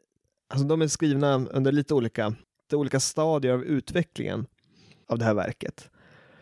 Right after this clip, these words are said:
Så att de innehåller lite olika många låtar, de ser lite olika ut. I vissa är det fler bilder, i vissa är det inte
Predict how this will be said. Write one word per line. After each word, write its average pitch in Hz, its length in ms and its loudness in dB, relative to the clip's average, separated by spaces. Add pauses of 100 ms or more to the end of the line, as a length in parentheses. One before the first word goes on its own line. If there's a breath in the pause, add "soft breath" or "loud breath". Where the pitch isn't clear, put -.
(260 soft breath)
Så 131 160 0
att 123 80 -2
de 139 120 2
innehåller 131 300 2
lite 127 260 -2
olika 127 300 0
många 127 180 2
låtar, 147 760 0
de 139 140 -2
ser 156 200 0
lite 147 140 -2
olika 139 260 -2
ut. 139 440 0
I 127 80 -6
vissa 135 300 0
är 135 40 4
det 135 80 2
fler 143 360 2
bilder, 139 600 0
i 131 40 -2
vissa 131 400 -6
är 123 340 -2
det 123 60 -2
inte - 400 -4